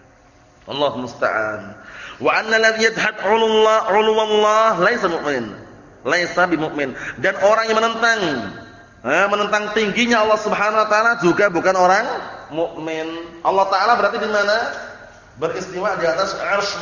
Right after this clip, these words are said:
meninggi di atas arsy. Meninggi di atas apa? Di atas arsy. Paham ya? Naam. Cuman kaidahnya apa kemarin? Uluwun fi dzatih, qaribun min ibadih,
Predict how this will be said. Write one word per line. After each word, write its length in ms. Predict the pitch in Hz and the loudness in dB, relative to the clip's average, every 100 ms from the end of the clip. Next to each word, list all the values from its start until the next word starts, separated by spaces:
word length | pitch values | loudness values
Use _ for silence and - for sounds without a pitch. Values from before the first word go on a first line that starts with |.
| 175 | -8
meninggi 320 | 180 170 175 | -8 -8 -4
di 80 | 160 | -4
atas 320 | 156 190 - - | -2 -4 -4 -8
arsy. 320 | 156 196 - - - - - - - _ - _ _ _ _ _ _ _ - - - | -4 -2 -4 -10 -14 -20 -20 -20 -20 _ -20 _ _ _ _ _ _ _ -20 -20 -8
Meninggi 400 | 156 180 170 190 | -6 -4 0 2
di 60 | 175 | 2
atas 160 | 170 175 | 2 2
apa? 280 | 170 185 226 - - - 117 | 2 2 0 -4 -10 -12 -4
Di 160 | 135 | 0
atas 240 | 165 175 160 | 2 0 -2
arsy. 480 | 156 185 185 - - - - - - | 0 0 -2 -6 -8 -12 -18 -20 -4
Paham 160 | 160 180 | -2 2
ya? 320 | 170 196 240 - - - | 2 2 2 -4 -10 -10
Naam. 640 | 147 165 147 131 113 95 - 127 | -2 2 2 0 -6 -10 -14 -4
Cuman 240 | 160 180 | -2 -2
kaidahnya 480 | - 160 165 170 185 | 0 0 0 2 2
apa 160 | 180 | 2
kemarin? 380 | 180 180 185 208 233 247 - - - | 2 2 4 2 0 -6 -10 -16 -4
Uluwun 560 | 170 190 233 233 220 190 | 0 4 4 4 2 4
fi 160 | 190 | 2
dzatih, 480 | 143 185 214 240 254 240 - - - - - - - - - - - - | 2 2 2 0 -2 -2 -10 -14 -18 -20 -20 -20 -20 -20 -20 -20 -20 -2
qaribun 480 | 156 190 220 208 202 | 2 2 2 2 2
min 160 | 196 190 | 0 0
ibadih, 480 | 180 202 214 240 233 | 2 2 4 2 0